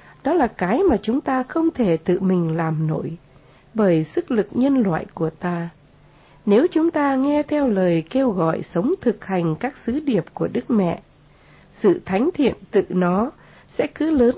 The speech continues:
dần lên trong ta. Thánh thiện sẽ đâm chồi nảy lộc trong tâm hồn ta, mà đó sẽ là quà tặng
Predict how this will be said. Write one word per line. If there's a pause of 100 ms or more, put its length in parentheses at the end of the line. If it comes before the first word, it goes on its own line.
(140)
dần
lên
trong
ta. (680)
Thánh
thiện (160)
sẽ
đâm
chồi
nảy
lộc
trong
tâm
hồn (100)
ta, (880)
mà
đó (100)
sẽ
là
quà
tặng